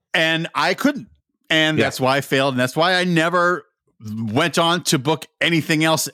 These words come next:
Speaker 1: after that. And then Gersh kicked me to the curb, as they do. Uh, you, you know, you get two, you get two pilots, and I didn't even necessarily want to host a, a, like, a game show. But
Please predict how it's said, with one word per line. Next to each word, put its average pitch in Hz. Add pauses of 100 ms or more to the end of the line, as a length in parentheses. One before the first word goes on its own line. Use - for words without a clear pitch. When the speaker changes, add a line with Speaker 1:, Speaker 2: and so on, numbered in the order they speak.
(100)
Speaker 1:
after 175
that. 127
And 113
then 113
Gersh 113
kicked -
me 110
to -
the 101
curb, 127
as 98
they 110
do. 110 (480)
Uh, 104 (140)
you, 120
you 123
know, 110
you 104
get 120
two, 247
you 151
get 143
two 254
pilots, 196
and 190
I 294
didn't 339
even 151
necessarily 160
want 123
to 117
host - (400)
a, 120
a, 113 (220)
like, 110
a 107
game 180
show. - (520)
But 123